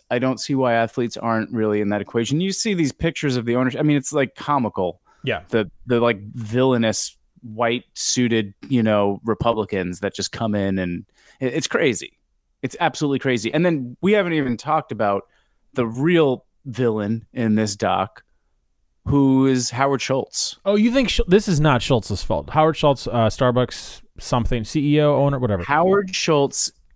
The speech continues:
Speaker 1: was the useful idiot that paved the way for this.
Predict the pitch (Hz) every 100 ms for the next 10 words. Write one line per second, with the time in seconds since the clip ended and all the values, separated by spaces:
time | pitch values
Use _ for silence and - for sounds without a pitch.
0 | _ - 120 123 120 120 113 104 107 117
1 | 113 110 107 117 127 - 123 120 127 113
2 | 107 101 - _ _ _ _ 127 110 -
3 | 120 110 98 107 101 95 80 - - 50
4 | - - - - - -